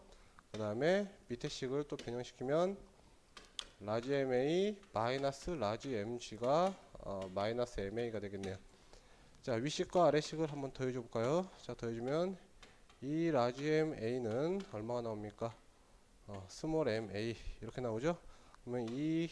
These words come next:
라지 M이 스몰 M. 자, 그래서 A의 질량이 나왔죠?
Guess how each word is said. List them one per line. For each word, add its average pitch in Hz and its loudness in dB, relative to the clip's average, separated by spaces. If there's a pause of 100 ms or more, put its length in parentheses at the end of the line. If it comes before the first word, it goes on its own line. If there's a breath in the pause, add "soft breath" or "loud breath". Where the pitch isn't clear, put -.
라지 110 0
M이 135 2 (280)
스몰 143 -2
M. 151 0 (260)
자, 110 -8
그래서 139 4
A의 156 6
질량이 175 4
나왔죠? 151 4